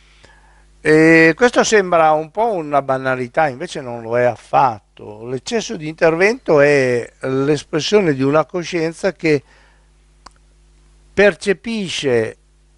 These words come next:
erroneamente qualche cosa che deve correggere prima ancora che si manifesti il problema.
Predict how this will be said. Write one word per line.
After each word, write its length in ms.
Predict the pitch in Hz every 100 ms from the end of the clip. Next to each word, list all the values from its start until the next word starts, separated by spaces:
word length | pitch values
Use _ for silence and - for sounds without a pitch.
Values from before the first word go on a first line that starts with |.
| _ _ _ _
erroneamente 1300 | - 208 202 196 180 170 165 165 170 143 120 _ 120 110
qualche 540 | 170 202 196 - 185
cosa 540 | - 160 165 165 190
che 160 | - 165
deve 360 | 160 196 165 143
correggere 1000 | 175 185 185 180 175 165 196 196 202 202
prima 320 | 220 240 208
ancora 400 | 185 175 175 196
che 120 | 180
si 140 | -
manifesti 600 | 131 123 123 120 131 - 190
il 80 |
problema. 680 | 143 107 104 123 143 110 92